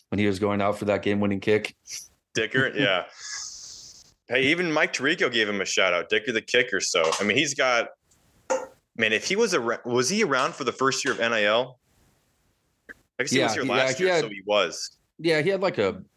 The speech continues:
Speaker 1: he did, like, a roofing commercial or something, something
Speaker 2: Yeah.
Speaker 1: local that I, that I remember seeing him on.
Speaker 2: Well, hopefully this game we do not see Danny Trejo because Texas should not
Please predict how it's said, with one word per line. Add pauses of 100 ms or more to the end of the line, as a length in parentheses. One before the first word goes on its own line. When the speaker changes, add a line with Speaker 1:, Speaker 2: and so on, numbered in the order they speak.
(220)
Speaker 1:
he
did,
like,
a
roofing
commercial
or
something,
something
Speaker 2:
Yeah.
Speaker 1:
local
that
I,
that
I
remember
seeing
him
on. (960)
Speaker 2:
Well,
hopefully
this
game
we
do
not
see
Danny
Trejo (120)
because (300)
Texas
should
not